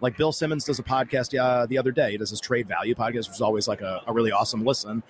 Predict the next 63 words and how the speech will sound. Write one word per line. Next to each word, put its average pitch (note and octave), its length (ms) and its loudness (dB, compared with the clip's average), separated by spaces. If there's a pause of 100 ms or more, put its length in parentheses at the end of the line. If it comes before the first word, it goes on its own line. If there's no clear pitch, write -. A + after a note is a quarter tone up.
(140)
And A#2+ 120 0
right C#3+ 160 0
in E3+ 80 -4
the D#3+ 60 -2
middle D3+ 240 0
of A#2 100 -2
it, A#2 60 -4
he A#2 40 -2
starts B2+ 240 -2
doing B2+ 200 -2
awards, B2+ 500 -2 (160)
and A2+ 100 -6
he A#2+ 60 2
literally C3+ 200 2
just B2 160 -6
says, C3+ 340 0 (100)
"I B2 180 2
don't C#3 220 -2
think C3+ 240 -4
Tyrese A#2+ 400 0
Maxey A#2 300 -2
should A2 160 -6
win A2 160 2
Most A2 240 0
Improved G#2 320 -10
Player." G#2+ 360 -2 (160)
This D3 100 -2
is C3 100 4
an B2+ 80 2
influential D#3+ 640 0
person C#3 340 -2
in B2 100 0
N B2 120 0
B A#2+ 160 2
A A2+ 80 2
media, G#2+ 460 0 (180)
not C#3+ 180 2
saying, C#3+ 220 0
like, B2 260 0
it's C#3+ 180 0
close - 640 -4 (300)
with B2+ 140 0
a A#2 40 -4
guy A2 160 2
who's A2+ 140 -4
minus A2 260 -4
seven G#2+ 240 -2
hundred. G#2 360 2 (220)
No, F3 160 4
the E3+ 80 0
guy D#3 120 2
who's D#3 140 -2
min-, - 160 -6 (120)
<clears throat> A#3+ 220 2
excuse C#3+ 280 -4
me, C3+ 80 2
minus C3 260 2
seven B2+ 160 2
hundred B2 180 0
just, - 140 -6
like, B2+ 80 0
shouldn't B2+ 280 0
win. G2+ 220 -2